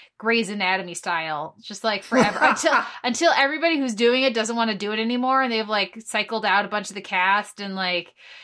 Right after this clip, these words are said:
Speaker 1: a-, as long as the creatives at the top are telling stories they wanna tell,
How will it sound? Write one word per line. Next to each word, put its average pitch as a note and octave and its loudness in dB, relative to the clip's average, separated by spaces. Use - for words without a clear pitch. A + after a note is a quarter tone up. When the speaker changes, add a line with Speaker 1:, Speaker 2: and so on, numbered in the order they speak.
Speaker 1:
a-, A#3+ 0
as A#3 0
long D4 4
as D#4+ -2
the B3 0
creatives A3 -2
at F#3+ -12
the F#3+ -8
top F3 0
are G3+ -6
telling A3+ 0
stories G#3+ -2
they G3+ -2
wanna G3 0
tell, G#3+ 0